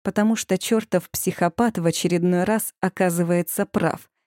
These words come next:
Я никогда не чувствовала себя живее, чем сейчас.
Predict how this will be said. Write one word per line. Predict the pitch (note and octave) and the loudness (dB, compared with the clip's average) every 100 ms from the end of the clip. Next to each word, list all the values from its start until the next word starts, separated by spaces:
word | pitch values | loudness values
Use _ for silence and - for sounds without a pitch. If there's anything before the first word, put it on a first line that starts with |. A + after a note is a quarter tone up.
| _ _ | _ _
Я | G#3+ A3 | 2 2
никогда | G#3+ G#3 G3 G3 | 2 0 0 2
не | G#3+ F#3+ | 2 0
чувствовала | - G#3 - F3 E3+ E3 D#3+ | 0 -2 -2 -2 0 2 0
себя | - D#3+ E3+ | -2 0 0
живее, | D#3+ D#3+ E3 G3 F3+ | 2 0 0 0 -2
чем | - D3+ | 0 0
сейчас. | D3+ - F#3 - - E3 - | 0 -4 -4 -4 -6 -6 -10